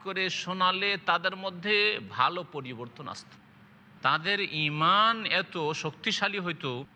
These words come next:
যে তারা সিজদায় লুটিয়ে পড়তেন কান্না ভরে।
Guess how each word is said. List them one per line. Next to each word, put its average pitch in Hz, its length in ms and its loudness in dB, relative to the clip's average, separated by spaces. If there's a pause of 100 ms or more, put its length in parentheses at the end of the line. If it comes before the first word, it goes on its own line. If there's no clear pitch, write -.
(240)
যে 160 120 -2
তারা 175 240 2
সিজদায় 190 880 -2 (200)
লুটিয়ে 170 520 0
পড়তেন 208 500 -2
কান্না 147 340 -2
ভরে। 95 220 -10